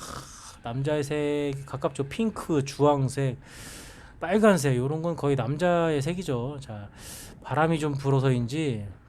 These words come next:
네, 남자분께서 앞서서 바람막이를 해주시는 것 같은데,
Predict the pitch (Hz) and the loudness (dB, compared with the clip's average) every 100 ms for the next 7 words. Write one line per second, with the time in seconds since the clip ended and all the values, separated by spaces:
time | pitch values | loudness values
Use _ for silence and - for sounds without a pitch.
0 | - - 113 107 107 113 131 123 123 120 | -20 -12 -8 -6 -6 -2 -2 -2 -4 -4
1 | 113 107 107 151 131 120 117 151 170 - | -2 -4 -4 -2 2 2 2 0 -2 0
2 | 131 139 127 123 117 110 - - - - | 4 4 4 0 -4 -8 -12 -18 -16 -16
3 | - - - - 170 175 170 139 123 123 | -18 -20 -16 -6 -4 -2 -2 0 -2 -2
4 | 120 120 | -2 -4